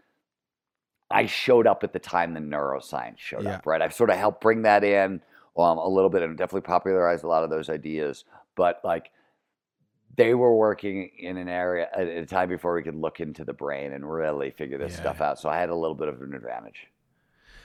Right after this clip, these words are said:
Speaker 2: So these, um, these five intrinsic, is that the framework of The Art of Impossible and just combining
Speaker 1: No,
Speaker 2: these
Speaker 1: that's
Speaker 2: together,
Speaker 1: so
Speaker 2: or is this
Speaker 1: that's
Speaker 2: just step
Speaker 1: where
Speaker 2: one?
Speaker 1: The Art of Impossible starts with motivation.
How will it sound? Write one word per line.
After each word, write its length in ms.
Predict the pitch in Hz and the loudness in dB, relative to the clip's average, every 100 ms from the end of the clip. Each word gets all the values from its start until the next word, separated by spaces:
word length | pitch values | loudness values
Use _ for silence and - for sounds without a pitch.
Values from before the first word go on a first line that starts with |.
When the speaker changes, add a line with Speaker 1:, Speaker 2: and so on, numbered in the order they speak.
| _ | _
Speaker 2:
So 180 | - 135 | -4 -2
these, 320 | 160 208 170 | -2 -2 -2
um, 240 | 143 127 139 | -2 -4 -6
these 180 | 175 | -8
five 260 | - 165 135 | -4 -2 -2
intrinsic, 560 | 120 107 120 113 98 113 | -4 -4 -4 -2 -4 -4
is 80 | |
that 160 | 110 156 | -2 -2
the 60 | 151 | -4
framework 560 | - 120 123 113 110 | -4 -2 -2 -4 -6
of 80 | 107 | -8
The 120 | 110 | -6
Art 140 | 104 104 | -4 -6
of 80 | |
Impossible 540 | 101 - 104 - 135 143 | -8 -8 -8 -8 -8 -6
and 100 | 101 | -6
just 160 | 104 | -8
combining 360 | - 107 101 123 | -8 -6 0 8
Speaker 1:
No, 260 | 127 120 117 | 10 10 10
Speaker 2:
these 100 | 123 | 8
Speaker 1:
that's 120 | 120 | 4
Speaker 2:
together, 160 | 98 | 2
Speaker 1:
so 180 | 127 110 | 4 4
Speaker 2:
or 80 | 107 | 4
is 100 | 104 | -2
this 140 | 123 | 2
Speaker 1:
that's 200 | 117 123 | 6 6
Speaker 2:
just 40 | - | 6
step 80 | 143 | 6
Speaker 1:
where 220 | 139 131 | 8 6
Speaker 2:
one? 100 | 104 | 4
Speaker 1:
The 80 | 131 | 8
Art 120 | 127 151 | 10 10
of 60 | |
Impossible 460 | 160 139 127 - 120 | 6 6 6 4 -6
starts 500 | - 107 101 98 - | 0 4 4 0 -4
with 160 | 98 | -4
motivation. 680 | 98 92 98 95 87 101 117 | 0 0 2 0 0 -4 -8